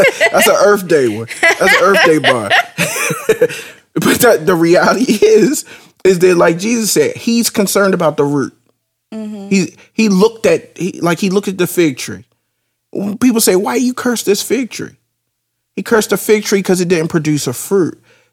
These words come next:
Speaker 1: The problem with it not producing a fruit is not with the things, the branches that don't have fruit on it. It's with the fact that at the core of this thing,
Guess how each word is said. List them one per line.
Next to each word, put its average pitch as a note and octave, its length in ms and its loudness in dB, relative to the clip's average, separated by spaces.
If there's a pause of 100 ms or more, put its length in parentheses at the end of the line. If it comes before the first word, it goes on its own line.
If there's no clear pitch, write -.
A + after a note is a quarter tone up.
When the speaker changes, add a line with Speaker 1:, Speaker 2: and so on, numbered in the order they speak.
(100)
Speaker 1:
The D3+ 100 4
problem F#3+ 680 2
with E3+ 280 0
it E3+ 160 0
not D#3+ 260 0
producing D#3+ 480 -2
a C3+ 80 -2
fruit F#3 420 -2 (260)
is D3+ 180 0
not E3+ 260 2
with D#3 200 -2
the D3+ 100 -2
things, C#3+ 560 0 (220)
the C3 100 0
branches D3+ 580 -2
that B2+ 160 -8
don't D3 180 0
have C#3 180 -2
fruit C3 260 -6
on G#3+ 220 -6
it. G2+ 120 -14 (720)
It's F3 140 -4
with G3+ 120 2
the E3+ 60 -2
fact E3+ 360 -2
that C#3+ 120 0
at C#3+ 140 -2
the D3 80 -2
core G3+ 360 2
of D3 140 -4
this C3 220 -6
thing, B2 360 -6